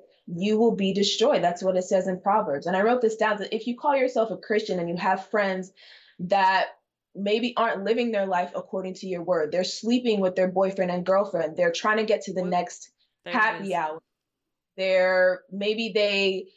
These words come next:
Speaker 1: they love the Lord, but they also have a crystal as their God.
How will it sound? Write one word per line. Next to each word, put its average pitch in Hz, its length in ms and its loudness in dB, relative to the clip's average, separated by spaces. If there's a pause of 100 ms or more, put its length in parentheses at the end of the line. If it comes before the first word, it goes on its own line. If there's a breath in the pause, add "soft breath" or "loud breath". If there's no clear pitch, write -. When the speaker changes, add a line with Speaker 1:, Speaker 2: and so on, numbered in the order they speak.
Speaker 1:
they 185 340 0
love 208 280 2
the 208 80 0
Lord, 202 280 0
but 185 140 -2
they 190 160 -4
also 214 320 0
have 190 340 -2
a 202 100 2
crystal 202 520 -2
as 175 200 -2
their 175 220 0
God. 170 360 2